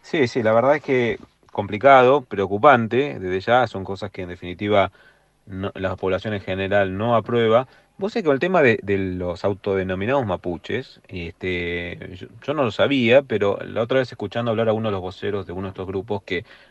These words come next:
rechaza justamente la violencia y además dice que no son mapuches, estos de la ram, o sea, lo dice un mapuche, un descendiente de mapuche dice que, que, que en este caso puntual, este referente de la organización, que no, no recuerdo el nombre de, de su organización,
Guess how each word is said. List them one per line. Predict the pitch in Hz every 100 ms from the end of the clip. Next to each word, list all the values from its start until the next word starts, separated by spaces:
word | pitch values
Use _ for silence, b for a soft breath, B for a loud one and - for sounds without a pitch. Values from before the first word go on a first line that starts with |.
| -
rechaza | 87 - 98 101
justamente | 98 95 95 95 95 95 87 113 113
la | 87
violencia | 90 98 98 - 104 98 _
y | - 92 -
además | 90 92 95
dice | 98 98
que | 87
no | 87 90
son | 101 90
mapuches, | 80 95 - 104 -
estos | - - 85
de |
la | 85
ram, | 90 92 120 - b b b b -
o |
sea, | 95
lo | 87
dice | 117 131
un |
mapuche, | 104 110 110 - - _ -
un | 87 85 78 80
descendiente | 92 92 98 113
de | 113
mapuche | 113 131 123
dice | 104 - 107
que, | - -
que, | 95 87 -
que | 92 92
en | 95
este | - 110
caso | 117 117
puntual, | 104 117 120 117 113 120 b b b b
este | - 101 104
referente | 101 - 101 110 101
de | 92
la |
organización, | 90 92 90 101 92 127
que | 95
no, | 82
no | 82
recuerdo | 85 78 78
el | 78
nombre | 87 80
de, | 76 -
de | 80
su | -
organización, | 82 78 85 95 - 104 120